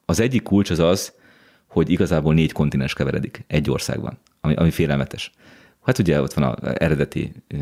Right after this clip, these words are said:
indián náció, egy nagyon sokszínű indián kultúra, mert, ö, míg mondjuk az inka birodalom benyelte ott az egész, ö, Andok térséget, de, de Kolumbiában nem tudott betörni, mert a, a, a pásztó indiánok rendéren visszaverték folyamatosan az inkákat,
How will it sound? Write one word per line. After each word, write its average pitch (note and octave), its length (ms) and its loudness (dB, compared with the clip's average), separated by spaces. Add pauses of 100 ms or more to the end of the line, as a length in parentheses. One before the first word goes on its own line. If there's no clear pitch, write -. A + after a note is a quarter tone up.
indián D2 540 0
náció, D#2 400 -2
egy D#2+ 140 0
nagyon F2 260 4
sokszínű C2+ 500 -4 (100)
indián C#2 520 -2
kultúra, D#2 520 -2
mert, C#2+ 340 -4
ö, D2+ 200 2 (500)
míg E2 180 2
mondjuk D#2 340 2
az D2+ 320 0
inka F2 240 2
birodalom D2+ 400 2
benyelte D2 560 0 (380)
ott E2 160 -6
az D2 100 0
egész, D2 380 0
ö, C#2+ 340 -2
Andok D#2 260 2
térséget, D2+ 680 0
de, - 240 -2
de - 120 -4
Kolumbiában D#2 680 2
nem D#2+ 200 2
tudott C#2+ 400 -2
betörni, D2+ 380 0
mert C#2+ 120 0
a, D2 280 0
a, C#2+ 100 -2
a - 80 -6
pásztó D#2+ 340 -2
indiánok C#2+ 460 2
rendéren C#2+ 540 0
visszaverték D2 520 -2
folyamatosan C#2 460 -2
az C#2+ 80 0
inkákat, D2 480 -2